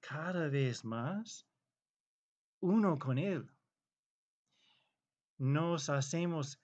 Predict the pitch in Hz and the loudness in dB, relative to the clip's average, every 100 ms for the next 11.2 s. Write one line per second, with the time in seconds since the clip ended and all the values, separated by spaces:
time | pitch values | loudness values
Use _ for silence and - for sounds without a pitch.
0 | - 147 180 175 139 135 120 - 123 156 | -12 -4 0 2 0 0 -2 -4 -4 -2
1 | 175 151 - 165 131 135 123 165 220 202 | -2 -4 -6 -10 -6 -4 -2 0 0 -2
2 | - - _ _ _ _ _ _ _ _ | -4 -10 _ _ _ _ _ _ _ _
3 | _ _ _ _ _ - 143 143 131 143 | _ _ _ _ _ -2 -2 0 0 2
4 | 180 147 131 123 139 175 147 - _ _ | 2 2 0 0 0 0 -4 -6 _ _
5 | _ _ _ _ _ _ _ _ _ _ | _ _ _ _ _ _ _ _ _ _
6 | _ _ _ _ _ _ _ _ _ _ | _ _ _ _ _ _ _ _ _ _
7 | _ _ _ 131 151 165 151 147 143 139 | _ _ _ 0 2 2 0 2 4 4
8 | 143 - - 120 123 123 - 123 127 120 | 0 -6 -6 -2 -2 -2 -4 -4 -2 -2
9 | 113 131 123 117 113 110 123 120 123 113 | -2 -6 -4 -4 -4 -4 -2 0 0 -2
10 | 110 107 104 113 113 117 131 113 104 101 | -4 -8 -6 -8 -6 -6 -4 -4 -4 -6
11 | 117 123 | -10 -10